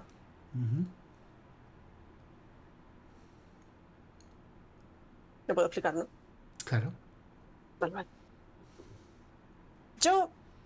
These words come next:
Speaker 2: acabo de mudarme aquí. Encantada, soy Pelaya.
Speaker 1: ¿Pelaya qué más?
Speaker 2: Y Pelaya Gandul.
Speaker 1: Oh.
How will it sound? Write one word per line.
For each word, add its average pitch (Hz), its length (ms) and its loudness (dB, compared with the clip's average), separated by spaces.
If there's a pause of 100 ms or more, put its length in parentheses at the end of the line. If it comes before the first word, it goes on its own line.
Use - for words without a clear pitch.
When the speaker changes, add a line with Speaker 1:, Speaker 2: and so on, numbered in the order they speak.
(120)
Speaker 2:
acabo 262 260 4
de 226 80 6
mudarme 185 260 2
aquí. 175 180 -12 (960)
Encantada, 196 360 0
soy 208 120 -6
Pelaya. 175 320 -2 (1200)
Speaker 1:
¿Pelaya 123 400 4
qué 120 100 0
más? 208 240 2
Speaker 2:
Y 226 560 0 (840)
Pelaya 175 240 4
Gandul. 170 280 0 (680)
Speaker 1:
Oh. 226 220 2